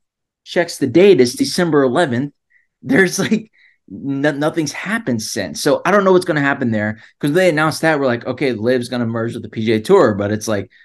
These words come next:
they poached Jon Rahm. I don't know what's going on. This is a very murky and weird situation.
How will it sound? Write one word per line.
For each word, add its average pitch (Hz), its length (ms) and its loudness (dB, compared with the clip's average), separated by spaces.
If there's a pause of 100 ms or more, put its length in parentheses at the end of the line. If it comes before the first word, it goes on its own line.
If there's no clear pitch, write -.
(460)
they 101 80 -4
poached 110 340 -2
Jon 120 220 2
Rahm. 139 320 4 (200)
I 147 160 6
don't 143 140 4
know 127 140 4
what's 113 240 -2
going 110 240 -4
on. 98 160 -4
This 147 200 -2
is 147 120 -4
a 135 40 0
very 127 440 2
murky 113 540 -4
and 104 200 -4
weird 107 320 0
situation. - 720 -8